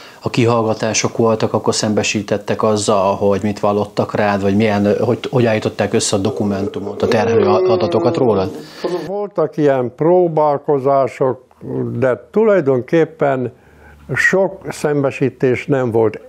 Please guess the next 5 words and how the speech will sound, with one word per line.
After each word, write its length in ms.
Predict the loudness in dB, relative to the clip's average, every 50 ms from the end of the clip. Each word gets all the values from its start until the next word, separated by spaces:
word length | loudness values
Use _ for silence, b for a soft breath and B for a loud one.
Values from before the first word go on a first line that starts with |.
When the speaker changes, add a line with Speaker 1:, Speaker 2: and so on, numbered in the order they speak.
| -20 _
Speaker 2:
Egy 340 | -2 0 0 2 0 0 0
dolog 400 | 2 2 2 2 2 2 0 0
viszont 420 | -2 -4 -2 -2 0 0 0 0
volt. 440 | 2 2 2 4 4 2 0 -2 -8 B B B B B B B B B B B B B B B B B -2
A, 480 | 0 2 2 4 4 4 2 2 2